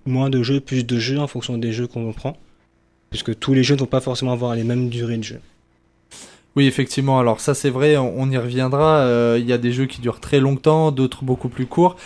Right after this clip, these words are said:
Speaker 2: Euh, tu m'as dit tout à l'heure que le, le jeu le plus long auquel t'aies joué, c'est cinq heures ?
Speaker 1: Oui.
Speaker 2: C'est quand même, c'était quoi comme jeu ? Euh, est-ce que tu peux en parler ? Parce que cinq heures, euh, on,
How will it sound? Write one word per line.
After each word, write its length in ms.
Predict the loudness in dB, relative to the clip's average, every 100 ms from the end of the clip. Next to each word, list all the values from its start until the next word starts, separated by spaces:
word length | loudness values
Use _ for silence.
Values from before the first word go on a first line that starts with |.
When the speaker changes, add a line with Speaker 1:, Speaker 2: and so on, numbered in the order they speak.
| -20 -20 -4
Speaker 2:
Euh, 540 | 2 4 6 6 4 2
tu 140 | 2
m'as 60 | 2
dit 120 | 2
tout 160 | 0 2
à 60 | 6
l'heure 240 | 6 4
que 440 | 2 4 4 2 2
le, 200 | 2 4
le 220 | 4 2
jeu 220 | 4 4
le 100 | 4
plus 220 | 0 0
long 220 | 2 4 2
auquel 260 | 0 0
t'aies 180 | 0 0
joué, 300 | 2 2 0
c'est 160 | -2 -4
cinq 320 | -2 -4 0
heures ? 300 | 0 -2 -8 0
Speaker 1:
Oui. 240 | 0 0 -4 -20 -20 _ -6
Speaker 2:
C'est 160 | -2
quand 120 | 2 4
même, 220 | 2 0
c'était 280 | 0 2 4
quoi 160 | 2
comme 200 | 2 -2
jeu ? 200 | 0 0 0
Euh, 320 | 0 0 -2
est-ce 120 | -4
que 80 | -6
tu 140 | -8
peux 100 | -4
en 100 | -4
parler ? 360 | -2 -2 0 -2
Parce 200 | -2 -6
que 100 | -10
cinq 380 | -8 -6 -2 0
heures, 220 | 2 4
euh, 160 | 2 2
on, 180 | -2